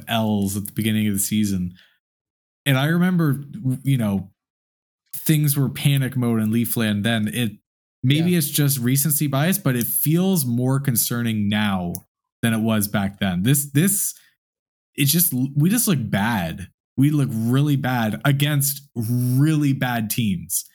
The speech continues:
Speaker 1: Anaheim was, like, thirty-first in the league at goals for, thirty-second at goals against. We lose four to three. We barely make it to overtime. We only make it to overtime because the refs blew a stupid call and decided to give it back to us on goaltender interference.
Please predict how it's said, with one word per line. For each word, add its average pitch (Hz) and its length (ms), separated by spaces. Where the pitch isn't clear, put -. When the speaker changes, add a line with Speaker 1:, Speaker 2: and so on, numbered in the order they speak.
Speaker 1:
Anaheim 185 360
was, 151 160
like, 139 280
thirty-first 180 880
in 175 60
the 165 80
league 165 320
at 120 240
goals 147 340
for, 160 320
thirty-second 156 680
at 135 80
goals 139 240
against. 139 440
We 165 160
lose 202 400
four 180 320
to 190 80
three. 196 180
We 175 220
barely 175 600
make 185 240
it 180 80
to 170 60
overtime. 170 320
We 185 140
only 262 180
make 165 320
it 202 80
to 208 100
overtime 196 520
because 165 240
the 139 80
refs 139 340
blew 127 540
a 147 80
stupid 151 520
call 139 360
and 117 200
decided 139 500
to 131 80
give 135 180
it 117 100
back 131 280
to 165 120
us 165 160
on 120 100
goaltender 131 360
interference. 135 420